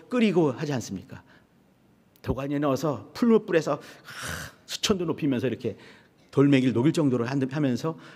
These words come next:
금을 구해냅니다. 금 차원, 이, 금 차원에서 본다 한다면 고통과 고난의 연속이 되겠죠. 그러면서 사실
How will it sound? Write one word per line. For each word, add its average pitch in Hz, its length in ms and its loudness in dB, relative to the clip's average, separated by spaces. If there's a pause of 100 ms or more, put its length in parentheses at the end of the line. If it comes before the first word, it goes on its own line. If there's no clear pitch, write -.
(140)
금을 135 380 0
구해냅니다. 95 640 -6 (1160)
금 139 220 2
차원, 165 280 -4 (120)
이, - 180 -4 (300)
금 175 200 4
차원에서 175 300 2
본다 123 240 0
한다면 110 400 -2 (340)
고통과 117 460 -4
고난의 131 500 -8 (300)
연속이 117 320 0
되겠죠. 139 380 -6
그러면서 135 360 2
사실 147 300 -4